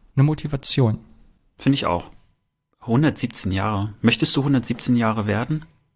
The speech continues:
Speaker 1: Wenn ich noch gut in Schuss bin.
Speaker 2: Na gut. Darauf würde ich sagen, Prost.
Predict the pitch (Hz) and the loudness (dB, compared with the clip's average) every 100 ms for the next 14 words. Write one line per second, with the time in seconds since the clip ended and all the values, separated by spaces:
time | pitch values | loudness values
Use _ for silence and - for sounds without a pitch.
0 | _ _ - - - - - - 104 98 | _ _ -2 -2 -4 -10 -18 -4 2 2
1 | 92 92 98 - - 104 - 107 - - | 2 -2 -4 -6 0 0 4 4 4 2
2 | 101 - - 190 - - - _ _ _ | 2 2 2 2 2 -12 -20 _ _ _
3 | _ - 113 117 139 - - - _ _ | _ -6 -4 0 0 -2 -10 -18 _ _
4 | _ _ _ _ _ _ _ 104 101 110 | _ _ _ _ _ _ _ 0 0 -2
5 | 127 127 127 131 143 - 151 117 - | -2 -2 -2 -2 -4 -8 -8 -8 -12